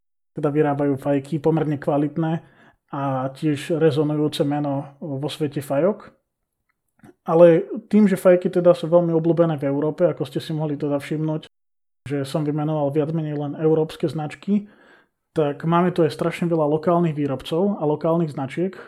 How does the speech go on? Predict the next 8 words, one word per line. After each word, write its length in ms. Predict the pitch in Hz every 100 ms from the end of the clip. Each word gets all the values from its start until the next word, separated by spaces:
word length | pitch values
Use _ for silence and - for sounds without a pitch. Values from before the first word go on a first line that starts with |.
| -
ktoré 560 | - 156 147 139 131 135 _ -
si 160 | -
dovolím 320 | 156 156 156
povedať, 480 | 151 160 143 143 139
že 20 |
sú 300 | 139 - 127
svetovej 560 | 127 151 156 165 160 147
kvality, 560 | 147 127 131 165 202